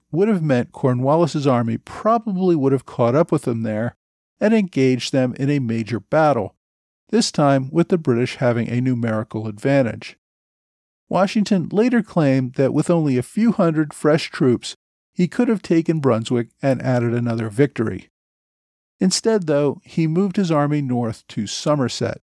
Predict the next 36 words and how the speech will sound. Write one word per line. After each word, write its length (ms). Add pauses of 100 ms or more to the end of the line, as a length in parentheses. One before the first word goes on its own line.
(280)
where 120
his 200
men 240
collapsed 520
for 120
the 100
night. 360 (880)
By 140
this 240
time, 380 (100)
Cornwallis 640
was 160
more 160
concerned 480
about 260
protecting 520
his 180
supplies 460
at 120
Brunswick 500 (260)
than 160
pursuing 520
the 100
Continentals. 920 (1040)
He 140
led 240
the 80
British 420
army 300
back 340
to 80
Brunswick 560 (400)
without 400
considering 600
an 120
attack 440